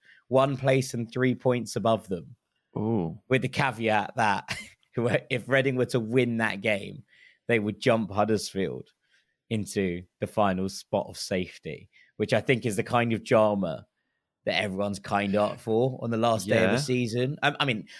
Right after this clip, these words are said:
Speaker 1: I'm completely
Speaker 2: Well
Speaker 1: discounting Huddersfield fans who won't want,
Speaker 2: <laughs> Yeah.
Speaker 1: won't want this drama at all.
Speaker 2: Not
Speaker 1: And I
Speaker 2: them.
Speaker 1: completely respect that. A hundred percent. I get it. It is at Huddersfield.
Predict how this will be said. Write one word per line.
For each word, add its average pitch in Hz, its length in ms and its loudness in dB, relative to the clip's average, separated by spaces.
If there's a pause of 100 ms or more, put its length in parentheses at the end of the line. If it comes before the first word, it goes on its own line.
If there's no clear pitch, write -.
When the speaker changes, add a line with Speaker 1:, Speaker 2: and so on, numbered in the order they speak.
(100)
Speaker 1:
I'm 127 80 -2
completely 120 400 2
Speaker 2:
Well 101 140 0
Speaker 1:
discounting 123 440 0
Huddersfield 104 600 -2
fans - 240 6 (420)
who - 100 4
won't 113 280 6
want, 104 140 -2
Speaker 2:
<laughs> - 20 -4
Yeah. 120 80 2
Speaker 1:
won't 127 160 4
want 120 80 -2
this 117 140 -4
drama 117 380 4
at 101 200 -4
all. 85 420 -2
Speaker 2:
Not 135 180 6
Speaker 1:
And 120 100 2
I 113 40 2
Speaker 2:
them. 95 80 -2
Speaker 1:
completely 123 440 0
respect - 460 0
that. 92 220 -6 (220)
A - 80 -6
hundred 127 380 0
percent. 92 360 -6 (340)
I 117 60 0
get 110 120 2
it. 104 220 -4
It 135 160 0
is 175 240 2
at 147 180 0
Huddersfield. 101 680 -8